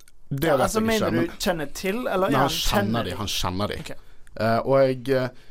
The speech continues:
Speaker 1: nå kommer, vi kommer opp til dette her med hintingen til hvem Kylo Ren er, men før det så er, får vi se dette angrepet,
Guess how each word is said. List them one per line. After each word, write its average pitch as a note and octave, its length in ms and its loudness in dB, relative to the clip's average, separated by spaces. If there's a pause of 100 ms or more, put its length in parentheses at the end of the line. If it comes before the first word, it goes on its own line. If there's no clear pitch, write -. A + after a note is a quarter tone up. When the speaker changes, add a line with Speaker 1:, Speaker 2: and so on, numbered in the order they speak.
(220)
Speaker 1:
nå D#3+ 140 0 (160)
kommer, C3+ 260 2
vi A#2 80 -4
kommer B2+ 200 -2
opp - 180 -8
til G2+ 100 -2
dette F2+ 200 -2
her G#2+ 100 2
med F#2 220 -2 (340)
hintingen F#2 760 -2
til F2+ 80 -10
hvem G2 240 -4
Kylo F#2+ 260 -4
Ren A2+ 200 2
er, G2+ 100 0
men G2 120 -4
før C3 180 2
det A2 100 0
så A#2+ 120 -2
er, A#2 200 2
får G#2+ 120 -2
vi F#2+ 60 -4
se - 120 0
dette - 180 -2
angrepet, G#2 680 -2